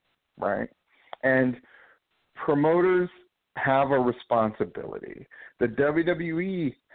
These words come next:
has a responsibility. There was a time a couple of years ago, Larry, where I would see stuff that was really dangerous in the Raw ring. Like, you know, the guys were, like, throwing each other into the post, and it was always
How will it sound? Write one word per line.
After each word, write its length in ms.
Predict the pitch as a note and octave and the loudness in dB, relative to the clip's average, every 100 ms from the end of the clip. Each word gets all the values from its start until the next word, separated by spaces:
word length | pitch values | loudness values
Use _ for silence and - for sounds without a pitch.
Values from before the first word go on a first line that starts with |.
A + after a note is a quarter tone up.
| - | -8
has 240 | - A2 G#2+ | -2 0 2
a 100 | A2+ | 0
responsibility. 760 | G2+ G#2 - G2+ G#2 G#2 A2+ C#3 | -2 -4 -4 -2 -2 -4 -4 0
There 140 | A3+ | 0
was 100 | C#4+ | 0
a 200 | A#3+ - | -4 -2
time 360 | C#3+ D3 D#3 F3 | 2 2 2 -2
a 80 | B2 | -4
couple 340 | - D#3 D#3+ B2+ | -2 -2 2 2
of 120 | G#2+ | 2
years 260 | A2+ A#2+ | 0 0
ago, 240 | A#2+ G#2+ G2+ | 0 -2 -2
Larry, 320 | G2+ G2 G#2 | -2 -4 -4
where 380 | A2 B2 B2 A#2 - - - _ - | 0 2 2 0 -8 -20 -20 _ -4
I 200 | C#3 F3+ | 0 0
would 220 | A#3 G3+ - - | -2 -8 -16 -14
see 220 | C#3+ E3 - - | -8 -8 -8 -2
stuff 200 | A2+ - | 0 0
that 140 | A#2 A#2 | 0 -2
was 120 | A#2 A#2 | -6 -6
really 540 | D3+ G3+ G3+ F#3+ B2+ | -2 2 4 4 2
dangerous 540 | A2 A#2+ B2 A#2 G#2+ - | 2 0 2 0 -2 -4
in 60 | G#2+ | -6
the 80 | G2 | -4
Raw 300 | G2+ G2+ G#2 | 0 2 2
ring. 280 | F2+ C2+ | 0 -4
Like, 200 | A#2 C3+ D3+ D#3 | -2 -2 -2 -4
you 140 | G3 | 0
know, 160 | G3 D#3+ | 0 0
the 100 | C#3+ | 0
guys 280 | D3 D3+ D#3+ | 0 0 2
were, 100 | D3 | 0
like, 120 | A#2 - | 0 -2
throwing 360 | B2 C3 C#3+ | 0 2 4
each 200 | C#3+ C#3+ C#3 | 2 0 0
other 360 | C3 C3 B2+ _ _ _ - _ - | 2 2 0 _ _ _ -20 _ -2
into 220 | C#3+ C#3 | 0 2
the 100 | A#2 - - | 0 -4 -2
post, 300 | E3 D#3 D3 | 2 2 0
and 100 | D3 | 0
it 40 | C3+ | 0
was 100 | B2 - | 0 0
always 320 | F3 F#3+ | 2 2